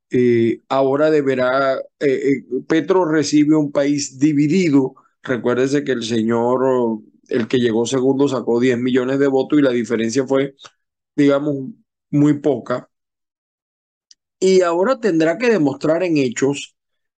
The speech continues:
eh, que él no es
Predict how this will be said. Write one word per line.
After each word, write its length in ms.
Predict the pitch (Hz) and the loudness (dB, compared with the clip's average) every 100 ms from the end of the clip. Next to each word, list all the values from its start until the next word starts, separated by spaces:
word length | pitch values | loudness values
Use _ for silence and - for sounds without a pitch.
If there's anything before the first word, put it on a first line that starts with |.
| _ _ - | _ _ -2
eh, 640 | 135 131 127 120 117 113 - _ _ _ _ _ _ _ _ _ | 2 4 4 2 2 0 -4 _ _ _ _ _ _ _ _ _
que 520 | - 160 151 147 - _ | 2 4 4 2 0 _
él 460 | 208 208 240 302 269 | 2 4 2 0 0
no 240 | 226 214 | 2 2
es 600 | 190 185 170 - - - | 2 0 -2 -6 -10 -16